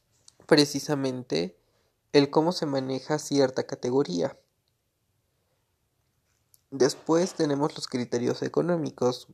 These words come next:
son los más sencillos, eh, los precios.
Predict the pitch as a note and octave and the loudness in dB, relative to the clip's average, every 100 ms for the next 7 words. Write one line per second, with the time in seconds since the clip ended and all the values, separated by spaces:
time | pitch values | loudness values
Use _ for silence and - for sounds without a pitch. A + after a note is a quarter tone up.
0 | - - C#3 C#3 C3+ C3+ C#3 D#3 D#3 F3+ | -16 -4 0 2 0 -2 -4 -6 -4 -4
1 | E3 E3 F#3 - - - _ _ - E3+ | 2 2 2 -8 -18 -20 _ _ -4 0
2 | E3+ E3+ C#3+ - C3 C3 - C3+ - - | 0 0 -2 -2 0 0 -2 -6 -6 -12